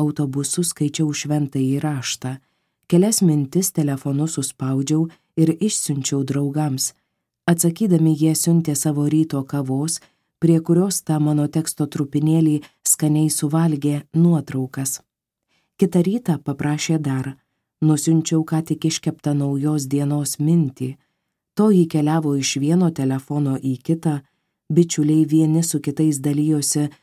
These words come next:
naujais mano iškeptais kąsneliais. Pagaliau rytais nugvelbdavau penkiolika minučių, kad parašyčiau įrašą Facebooke, nes ryto trupinio skaitytojų susirinko gražus būrelis.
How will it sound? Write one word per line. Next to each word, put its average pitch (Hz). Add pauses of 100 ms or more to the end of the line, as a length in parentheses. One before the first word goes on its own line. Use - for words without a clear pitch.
(140)
naujais 156
mano 147
iškeptais 147
kąsneliais. 139 (1000)
Pagaliau 190
rytais 180
nugvelbdavau 143
penkiolika 143
minučių, 165 (500)
kad 175
parašyčiau 175
įrašą 156
Facebooke, 135 (420)
nes 165
ryto 160
trupinio 143
skaitytojų 143 (240)
susirinko 170
gražus 143
būrelis. 139